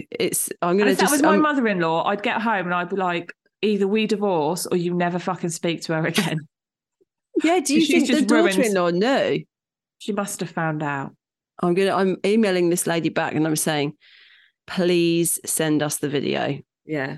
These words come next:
Speaker 2: we're not gonna share it. We just need to see it for our own viewing pleasure.
Speaker 1: 'Cause it's so funny. That is
Speaker 2: Oh
Speaker 1: such a
Speaker 2: my
Speaker 1: funny
Speaker 2: God,
Speaker 1: story.
Speaker 2: that is so shit.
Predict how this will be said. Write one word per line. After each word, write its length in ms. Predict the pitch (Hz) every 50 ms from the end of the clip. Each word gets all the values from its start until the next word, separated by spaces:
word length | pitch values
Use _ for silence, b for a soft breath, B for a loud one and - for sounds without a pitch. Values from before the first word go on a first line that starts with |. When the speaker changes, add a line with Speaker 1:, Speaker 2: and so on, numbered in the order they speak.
| - -
Speaker 2:
we're 120 | 170 175
not 160 | 180 190 180
gonna 160 | 175 185 185 185
share 360 | - 208 196 175 160 151 151
it. 160 | 151 160 156 -
We 100 | 185 180
just 200 | 170 180 170 170
need 160 | 180 165 160
to 80 | 165 180
see 140 | - - 170
it 120 | 147 -
for 140 | - - 165
our 200 | 151 151 160 151
own 140 | 151 151 151
viewing 400 | 160 156 143 135 127 139 151 160
pleasure. 560 | - 170 156 175 - - 151 139 156 160 - _ _ _ _ _ _ -
Speaker 1:
'Cause 160 | 185 220 180
it's 180 | 170 156 - -
so 260 | - - 185 165 160 160
funny. 540 | - - 147 143 135 110 95 123 151 - -
That 180 | - 180 165 170
is 160 | 170 165 -
Speaker 2:
Oh 60 | 208 214
Speaker 1:
such 220 | 214 214 208 208
a 40 | 190
Speaker 2:
my 100 | 190 190
Speaker 1:
funny 180 | 165 156 - -
Speaker 2:
God, 80 | 214 214
Speaker 1:
story. 240 | - - 220 - -
Speaker 2:
that 80 | 214 -
is 180 | - - -
so 260 | - 226 220 214 214
shit. 580 | 208 208 - - 226 214 190 170 143 - - -